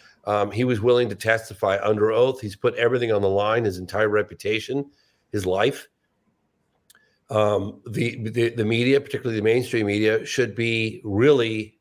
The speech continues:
asking questions. This guy handed us on a silver platter, probably one of the biggest stories in the history of mankind. And, you know,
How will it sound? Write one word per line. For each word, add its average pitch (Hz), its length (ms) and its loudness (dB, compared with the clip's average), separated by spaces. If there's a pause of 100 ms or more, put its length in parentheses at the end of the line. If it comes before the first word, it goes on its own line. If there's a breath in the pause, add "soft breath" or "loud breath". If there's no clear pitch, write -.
asking 110 440 0
questions. 113 460 0
This 104 140 -6
guy 113 220 0
handed 117 340 2
us 110 180 2
on 107 120 2
a 95 40 0
silver 113 320 2
platter, 110 540 0 (420 soft breath)
probably 135 240 2
one 131 120 4
of 120 60 2
the 113 60 2
biggest 117 340 -2
stories 117 320 2
in 107 60 -2
the 101 80 2
history 117 300 0
of 107 60 -2
mankind. 104 680 0 (560)
And, 107 640 2
you 120 140 2
know, 101 360 2